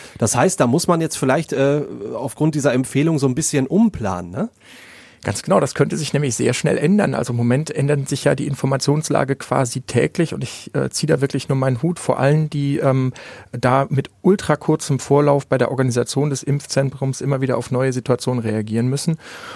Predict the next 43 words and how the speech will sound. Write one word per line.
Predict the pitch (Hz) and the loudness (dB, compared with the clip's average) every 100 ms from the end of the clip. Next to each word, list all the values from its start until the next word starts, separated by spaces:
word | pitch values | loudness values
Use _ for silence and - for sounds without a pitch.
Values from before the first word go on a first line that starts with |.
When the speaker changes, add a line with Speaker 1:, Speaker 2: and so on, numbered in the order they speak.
| - | -2
Speaker 2:
Und | 131 | 2
sollte | 120 143 143 | 4 4 4
tatsächlich | 135 - 147 - 135 | 0 2 0 0 -6
dieser | 135 123 110 | 0 0 0
AstraZeneca-Impfstoff | 127 - 110 113 135 - 131 147 - 151 - | -2 0 0 2 2 0 0 0 0 -2 0
dann | 143 | 0
bald | 123 120 - | 2 2 0
hier | 127 | -4
in | 107 | 0
Hagen | 117 123 120 | 0 0 -2
auch, | 127 - - | -4 -4 -4
äh, | 127 | -2
ähm, | 117 110 - 110 | 0 -4 -4 -4
ankommen, | 113 117 - 143 147 165 - - - | -2 -2 -2 -2 0 0 -4 -16 -8
dann | - 127 | -2 2
wird | 135 | 4
man | 139 | 2
tatsächlich | 123 117 180 - 165 - | 2 2 0 0 -2 0
neu, | 131 123 117 | 2 2 0
äh, | - 127 117 - 123 | -2 -2 -2 -6 -10
neu | - 117 | -2 -2
planen | 110 - 175 156 117 | 0 2 2 4 2
müssen, | 117 - 156 151 | 0 0 -2 0
weil | 117 120 - - - - | 0 -2 -6 -20 -20 -16
zu | - - | -4 0
anderen | 135 139 | 2 2
Zeiten | 127 123 147 - 151 | 2 2 2 2 0
dann | 135 139 | 0 0
möglicherweise | 143 143 131 127 127 123 | -2 -2 -2 0 0 0
auch | 117 - _ - | -2 -4 _ -4
ganz | 131 - | -2 0
andere | 156 151 | 2 2
Leute | 139 160 180 143 | 4 4 4 0
geimpft | 160 226 - | 2 2 0
werden | 180 160 | 2 2
müssen, | 147 143 | 0 -2
man | 139 | -4
zusätzliches | 139 180 165 139 131 143 | -2 0 0 -2 -6 -6
Personal | 131 123 120 143 160 | -4 -2 0 0 0
zur | 151 | -4
Verfügung | 139 - 143 139 | -2 -2 -2 -4
stellen | - 135 131 | -2 -2 0
muss. | 131 | -2